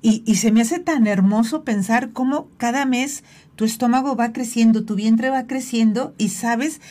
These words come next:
que aquella personita se está, se está elaborando, por decirlo así, a sí misma y que tú tienes este vientre como cuna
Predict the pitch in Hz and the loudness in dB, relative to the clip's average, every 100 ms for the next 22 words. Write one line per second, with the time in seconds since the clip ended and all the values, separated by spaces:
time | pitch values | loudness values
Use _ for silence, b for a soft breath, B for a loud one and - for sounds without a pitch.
0 | B - 208 196 226 - - 226 226 214 | B -4 -4 0 0 0 -6 0 0 0
1 | 185 285 262 220 - 226 226 - 196 - | -2 -4 -6 -6 -2 -2 -2 -6 -8 -4
2 | 220 254 262 - 202 208 208 202 202 208 | -2 0 -2 -4 -6 -2 0 0 2 2
3 | 277 302 226 202 165 180 214 208 233 226 | 0 -2 -6 -6 -4 -4 -2 -2 -2 -2
4 | 226 B B B B 185 180 226 226 233 | -4 B B B B -2 2 6 6 6
5 | 214 247 254 214 - 214 - - 233 254 | 4 0 -2 -6 -4 -4 -6 -6 -6 -4
6 | 262 277 - b b b - 220 - 277 | -4 -6 -10 b b b -2 -2 0 -4
7 | 262 226 226 285 302 196 180 - 339 349 | 0 2 0 -2 0 2 0 -2 -2 0
8 | 254 | -4